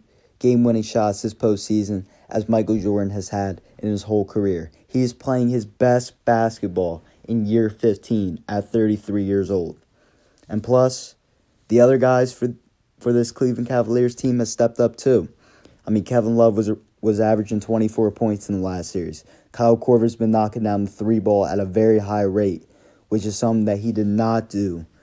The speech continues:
last year in the playoffs. J R Smith has been playing great again.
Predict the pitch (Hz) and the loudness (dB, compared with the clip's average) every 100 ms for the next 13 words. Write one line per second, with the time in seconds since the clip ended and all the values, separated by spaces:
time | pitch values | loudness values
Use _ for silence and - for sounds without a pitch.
0 | _ _ 104 104 - 110 101 101 98 107 | _ _ -2 -2 -4 -2 0 -2 -2 0
1 | 98 82 78 - _ _ - 117 113 113 | 0 -2 -10 -18 _ _ 0 4 4 2
2 | - 127 117 113 98 104 98 110 98 92 | 0 2 2 2 -2 -4 -4 -2 -2 -2
3 | 92 92 85 82 87 80 | -2 -2 -4 -8 -8 -12